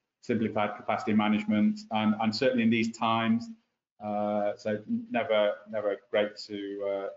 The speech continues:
to, to provide a service in these times, but the remote visibility in, in a covid world, we've seen a lot of engagement where customers have been unable to, or, or partners have been unable to get access to site,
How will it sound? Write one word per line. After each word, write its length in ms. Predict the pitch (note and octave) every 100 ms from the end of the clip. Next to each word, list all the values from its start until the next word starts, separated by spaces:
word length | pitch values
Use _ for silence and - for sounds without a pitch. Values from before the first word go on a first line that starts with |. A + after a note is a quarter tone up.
| -
to, 80 | - - - -
to 160 | G#2 - -
provide 260 | G#2+ G2+
a 60 | G2
service 300 | G#2+ G2+ G#2
in 40 |
these 160 | G2+ G2+
times, 240 | G#2 G2+ G2
but 220 | A2 G#2 - - _ A#2
the 60 |
remote 360 | A2 A2+ A#2 A2+
visibility 680 | A#2 A2+ A2 A#2 A2+ A2+ A2+
in, 80 | A2
in 140 | A2+
a 40 | A2
covid 460 | A#2 A2+ A2+ G#2
world, 240 | A2+ A2 A2+
we've 140 | A2+
seen 100 | A2
a 60 | G#2+
lot 200 | A2+ A2
of 80 |
engagement 480 | G#2+ G#2+ G#2+ G#2 A2+
where 280 | A2 G#2+ G#2 - _ _ _ -
customers 520 | B2+ - A2+ G#2+ G#2
have 80 | A2
been 120 | A2
unable 400 | A2 G#2+ A2 G#2+
to, 320 | G#2+ G#2+ G#2+
or, 160 | G#2 G#2
or 120 | G#2+ G#2+
partners 340 | A2+ G#2+ G#2+
have 80 | G2+
been 100 | G#2
unable 260 | G#2 G#2 G#2
to 120 | G#2
get 140 | G2
access 300 | G#2+ - G2+
to 140 | - A2
site, 560 | A2 G#2+ G#2+ G#2 G#2